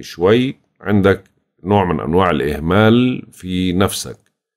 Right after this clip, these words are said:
أما بالنسبة للبيت الثاني على المستوى المالي تقريبًا الأجواء جيدة، فهاي بتحمل لك بعض الفرص المالية اللي بتيجي من مكاسب أو هبات أو دعم أو مساعدات، وبرضه ممكن تحصل على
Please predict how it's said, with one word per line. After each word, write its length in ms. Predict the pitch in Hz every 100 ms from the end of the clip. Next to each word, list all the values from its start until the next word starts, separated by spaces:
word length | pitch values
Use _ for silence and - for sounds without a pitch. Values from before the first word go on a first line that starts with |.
| _ _ _ _ _ _ _ -
أما 220 | 135 143
بالنسبة 440 | 143 165 156 139
للبيت 380 | 147 135 135 117
الثاني 500 | 123 123 127 127 127
على 160 | 98 104
المستوى 400 | 113 107 117 104
المالي 440 | 98 120 123 127
تقريبًا 460 | 110 107 113 113 101
الأجواء 560 | 95 76 98 98 98
جيدة، 560 | 85 87 78 71 82 127
فهاي 340 | - 80 90
بتحمل 380 | 85 87 95 92
لك 220 | 87 -
بعض 220 | 90 98
الفرص 480 | 87 78 95 107 -
المالية 540 | 82 71 69 76 98 107
اللي 140 | 101
بتيجي 340 | 69 95 82
من 180 | 80 71
مكاسب 580 | 67 67 98 92 - 92
أو 160 | 62 69
هبات 480 | 73 76 82 113
أو 180 | 62 67
دعم 380 | 73 82 98 110
أو 200 | - 69
مساعدات، 840 | 69 - 87 69 73 76 107 - _ _ _ _ _ _ _ -
وبرضه 580 | 127 170 151 143 147
ممكن 460 | 131 120 127 123 113
تحصل 480 | 110 110 - 107 101
على 480 | 80 104 98 98